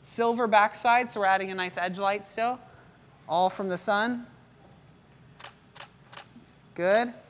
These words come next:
A little closer if you can. Okay. Get up to the headshot. Glance at the window. Glance at me. Okay. And now, uh, I think we're gonna move on to the next shot.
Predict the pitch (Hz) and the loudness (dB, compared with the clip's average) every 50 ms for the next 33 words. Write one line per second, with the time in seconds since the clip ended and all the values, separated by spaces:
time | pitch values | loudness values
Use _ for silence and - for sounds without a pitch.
0 | - - - - - - - - - - - - - - - - - 156 175 170 | -20 -20 -20 -20 -20 -20 -20 -20 -20 -20 -20 -20 -20 -20 -20 -10 -6 -2 -2 -2
1 | 165 - - 190 190 190 - 202 202 - 208 196 - - 202 196 196 202 202 202 | -2 0 0 0 0 0 -4 -6 -4 -6 -10 -10 -8 -10 -8 -6 -6 -6 -6 -8
2 | 196 98 - _ - - - - _ - - - - - - - - - - - | -10 -12 -18 _ -20 -20 -20 -20 _ -20 -20 -20 -20 -20 -20 -20 -20 -20 -20 -20
3 | - - - - _ - - _ - _ - - _ - - - 143 - - 165 | -20 -20 -20 -20 _ -20 -20 _ -20 _ -20 -20 _ -20 -18 -18 -16 -8 -6 -6
4 | 170 185 202 214 214 - - - - - - - - - 165 160 156 - - - | -4 -4 -6 -10 -14 -16 -18 -20 -20 -20 -20 -20 -12 -10 -6 -6 -6 -8 -8 -12
5 | 165 160 156 185 180 180 - - 202 196 - - - - - - _ - _ - | -12 -10 -8 -10 -12 -10 -6 -6 -6 -6 -6 -10 -20 -20 -20 -20 _ -20 _ -20
6 | - _ - - - - - - - - - - - - - - - - - - | -20 _ -20 -20 -20 -20 -20 -20 -20 -20 -20 -20 -20 -20 -20 -20 -20 -20 -20 -20
7 | - - - 170 165 160 160 160 160 175 175 190 208 214 220 220 - - - - | -20 -8 -4 -4 -4 -4 -6 -8 -8 -6 -4 -2 0 -2 -2 -2 -10 -20 -20 -20
8 | - - - - - - - - - - - - - - - - - - - - | -20 -20 -20 -20 -20 -20 -20 -20 -20 -20 -20 -20 -20 -20 -20 -20 -20 -20 -20 -12
9 | - 160 156 151 170 165 180 190 208 220 208 - - - - _ - - - - | -10 -10 -10 -8 -8 -8 -6 -6 -8 -8 -12 -16 -20 -20 -20 _ -20 -20 -20 -20
10 | - - - - - - - - - - 185 196 220 - - - - - - - | -20 -20 -20 -20 -20 -20 -20 -12 -2 0 0 0 0 -4 -12 -18 -18 -20 -20 -20
11 | - - - - 165 170 185 185 185 196 202 208 214 214 208 180 190 196 196 196 | -20 -20 -12 -8 -8 -6 -2 0 2 2 4 4 4 2 2 2 2 2 4 4
12 | 202 196 196 190 196 190 190 185 170 - 175 - 226 220 240 233 220 220 220 220 | 4 4 4 4 4 4 4 2 2 -2 -6 -8 -8 -8 -6 -6 -6 -4 -4 -4
13 | 220 220 208 208 208 208 202 202 196 185 185 - - - 202 180 143 127 - - | -4 -4 -4 -4 -4 -6 -6 -6 -6 -6 -6 -8 -2 0 0 0 0 -2 -6 -18